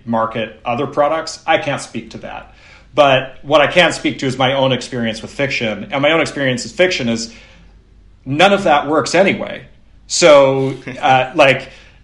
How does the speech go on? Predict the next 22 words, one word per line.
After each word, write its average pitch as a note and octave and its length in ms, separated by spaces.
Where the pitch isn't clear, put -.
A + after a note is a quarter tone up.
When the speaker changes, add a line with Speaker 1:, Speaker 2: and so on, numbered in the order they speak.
Speaker 1:
I C#3 100
mean, C3+ 300
all E3 140
you're D3+ 180
doing D#3+ 340
is B2 160
creating C#3+ 340
a B2+ 40
bunch B2 280
of B2+ 180
more C3 360
hot C#3 260
air C3 180
on A#2 100
the A#2 100
internet, G#2 400
which A2 160
no C3+ 160
one A2+ 180
needs, G2+ 440
right? B2 440
Um, A2+ 340